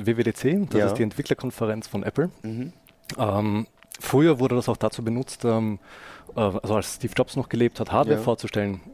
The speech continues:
Speaker 1: Äh, in letzter Zeit, in den letzten Jahren konzentriert sich das in erster Linie auf Entwicklerneuigkeiten.
Speaker 2: Okay.
Speaker 1: Und im Grunde war das, wenn man das, äh, in diesem Framework sieht, so eine prototypische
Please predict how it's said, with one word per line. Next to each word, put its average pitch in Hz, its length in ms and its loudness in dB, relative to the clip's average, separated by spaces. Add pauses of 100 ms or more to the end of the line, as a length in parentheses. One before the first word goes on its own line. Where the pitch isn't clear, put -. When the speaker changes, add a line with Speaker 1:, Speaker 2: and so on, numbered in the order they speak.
(100)
Speaker 1:
Äh, 104 220 2 (200)
in 110 340 0
letzter 117 300 0
Zeit, 113 220 -2
in 104 80 -2
den 98 80 -4
letzten 98 260 -4
Jahren 101 280 0 (480)
konzentriert 101 400 -2
sich 110 100 -4
das - 160 -10
in 107 80 -4
erster 104 240 -6
Linie 104 220 -2
auf 87 80 -6
Entwicklerneuigkeiten. 135 920 -4 (140)
Speaker 2:
Okay. 107 320 -4 (280)
Speaker 1:
Und 110 240 -2
im 110 120 -4
Grunde 160 400 4
war 135 100 6
das, 131 160 0
wenn 123 100 0
man 123 120 2
das, - 220 -6
äh, 151 300 -10 (800)
in 143 360 0
diesem 143 180 4
Framework 147 420 2
sieht, - 160 -2
so - 80 0
eine 123 120 0
prototypische 120 840 0